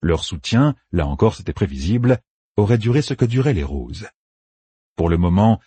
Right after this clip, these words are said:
ces deux harpies se disputaient au sujet des Daman capturés par Egwene durant l'attaque. Le plan de la jeune chair d'Amerlin, en faire des Aes Sedai, déplaisait bien entendu à ces dames.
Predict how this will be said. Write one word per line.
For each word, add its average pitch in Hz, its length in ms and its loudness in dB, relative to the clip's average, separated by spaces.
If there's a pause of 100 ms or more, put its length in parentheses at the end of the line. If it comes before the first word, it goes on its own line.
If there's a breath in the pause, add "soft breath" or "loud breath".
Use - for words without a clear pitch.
ces 107 200 0
deux 110 160 4
harpies 113 260 -2
se - 120 -4
disputaient 98 360 0
au 117 60 2
sujet 90 240 -4
des 87 100 0
Daman 90 420 2
capturés 85 460 -2
par 80 180 0
Egwene 78 320 -2
durant 71 200 -4
l'attaque. 67 580 -10 (800)
Le 87 160 0
plan 120 240 2
de 95 80 -2
la 73 140 -4
jeune 95 240 0
chair 110 160 0
d'Amerlin, 85 580 -2 (180)
en 76 120 -4
faire 101 240 0
des 73 180 -6
Aes 101 120 0
Sedai, 101 560 0 (440)
déplaisait 101 460 2
bien 110 100 2
entendu 98 380 0
à 110 60 2
ces - 120 -6
dames. 73 340 -4